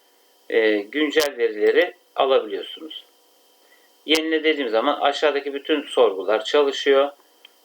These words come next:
ve o anki kasamdaki durum, bankamdaki durumlar,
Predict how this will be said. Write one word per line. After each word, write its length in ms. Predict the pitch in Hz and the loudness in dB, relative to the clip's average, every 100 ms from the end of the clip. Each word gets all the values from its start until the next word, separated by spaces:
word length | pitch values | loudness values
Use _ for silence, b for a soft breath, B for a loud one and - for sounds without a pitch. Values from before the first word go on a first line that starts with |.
| - | 0
ve 260 | 143 127 - _ - | 2 2 -2 _ -4
o 160 | - 170 | 4 4
anki 640 | 151 135 - - 107 123 _ _ _ | 4 0 -10 -4 -2 -4 _ _ _
kasamdaki 720 | - 135 - 131 123 123 127 | -4 -2 0 -2 -4 -6 -4
durum, 360 | 117 98 87 85 _ | -2 -2 -4 -10 _
bankamdaki 760 | - 120 120 120 117 113 110 110 | 0 0 0 -2 0 -2 -4 -4
durumlar, 540 | 107 95 85 82 - | -6 -6 -6 -8 -10